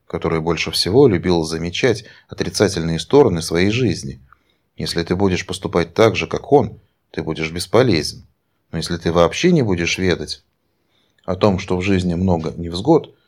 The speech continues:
ты будешь совершать опрометчивые поступки, и люди перестанут доверять тебе. Если же тебе не доверяют, то каким бы хорошим человеком ты ни был, ты не будешь безупречен. Это тоже можно считать недостатком.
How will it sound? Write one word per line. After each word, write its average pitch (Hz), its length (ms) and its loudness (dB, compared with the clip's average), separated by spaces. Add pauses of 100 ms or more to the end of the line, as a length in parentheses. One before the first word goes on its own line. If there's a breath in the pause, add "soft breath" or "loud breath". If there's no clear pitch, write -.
(180)
ты 80 80 -6
будешь 78 280 -6
совершать 82 520 -2
опрометчивые 85 640 -6
поступки, - 640 -6 (320)
и - 100 -6
люди 120 240 2
перестанут 92 600 2
доверять 98 440 2
тебе. - 320 -14 (580)
Если 78 280 -10
же 80 120 -6
тебе 82 220 -6
не 80 140 -4
доверяют, 82 640 0 (300)
то 80 200 -2
каким 85 400 -2
бы 82 80 -4
хорошим 92 380 2
человеком 85 560 -2
ты 85 160 -4
ни 147 100 2
был, 90 300 -4 (320)
ты 85 120 -6
не 87 120 0
будешь 104 320 -2
безупречен. 90 640 -4 (560)
Это - 180 -8
тоже 135 340 4
можно 82 320 -2
считать - 380 -2
недостатком. 95 720 -4